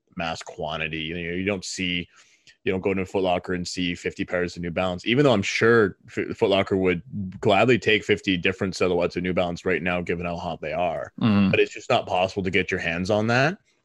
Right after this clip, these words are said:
Speaker 1: And like you said, even in Canada, the distro for, for New Balance itself, I mean, you don't walk into our big, you know, what would be equivalent to Dick's, our Sport Chek,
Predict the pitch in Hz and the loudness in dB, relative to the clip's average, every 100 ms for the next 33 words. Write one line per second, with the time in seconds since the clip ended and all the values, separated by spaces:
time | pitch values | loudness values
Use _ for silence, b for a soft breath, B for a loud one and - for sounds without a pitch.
0 | _ - 98 107 101 101 - 98 92 92 | _ -2 2 2 2 2 2 4 4 2
1 | 92 87 95 95 87 87 110 110 - 98 | -2 0 0 0 0 0 0 0 2 2
2 | 92 90 b b b _ _ - 92 90 | 2 0 b b b _ _ 0 0 2
3 | 87 87 - - 98 95 98 95 92 90 | 0 -2 -6 -2 0 2 2 2 2 -2
4 | 92 - 104 98 87 95 95 113 90 90 | -6 -2 2 2 2 -2 0 2 2 0
5 | 87 92 92 - 95 - 90 90 - 90 | 0 0 -2 0 0 2 0 2 2 2
6 | 87 92 90 90 87 85 87 85 - 87 | 2 -2 -2 -2 -2 -2 -2 0 -2 -2
7 | 90 90 85 92 87 - 90 87 - 98 | -4 -4 0 2 2 0 -4 -4 0 0
8 | - - 87 85 | 0 2 2 0